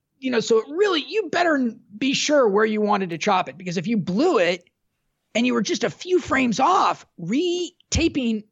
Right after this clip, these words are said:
two frames to one frame to two frame, you know, you can imagine, sometimes it wouldn't go through the projector because it was too much tape and too many little frames pieced together in a row.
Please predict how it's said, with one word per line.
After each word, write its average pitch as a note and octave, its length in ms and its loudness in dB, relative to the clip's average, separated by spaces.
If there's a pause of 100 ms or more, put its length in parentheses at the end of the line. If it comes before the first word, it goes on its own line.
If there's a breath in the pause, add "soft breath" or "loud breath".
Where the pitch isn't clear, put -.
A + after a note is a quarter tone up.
(140)
two D4 160 2
frames C#4 340 -2
to G#3 100 0
one A#3 220 2
frame C4 300 -4
to G#3+ 80 -10
two C#4+ 160 2
frame, C4 240 0
you G#4+ 80 -2
know, D#4+ 80 4
you B3+ 120 -2
can F#4+ 120 0
imagine, G3 500 -2 (320 soft breath)
sometimes D#4 340 -2
it C#4 60 -4
wouldn't C4 200 -2
go B3+ 100 4
through C4+ 120 -8
the A#3 80 0
projector C4 600 -8
because A3+ 280 0
it B3 80 -12
was G#3 120 -12
too - 180 -8
much B3 220 -6
tape E4+ 400 -4
and G3 160 -8
too - 100 -2
many B3+ 140 -2
little A3 180 2
frames D#4+ 460 -6
pieced - 340 -6
together E3 320 -2
in D#3+ 80 -4
a D#3 60 -2
row. A3+ 360 0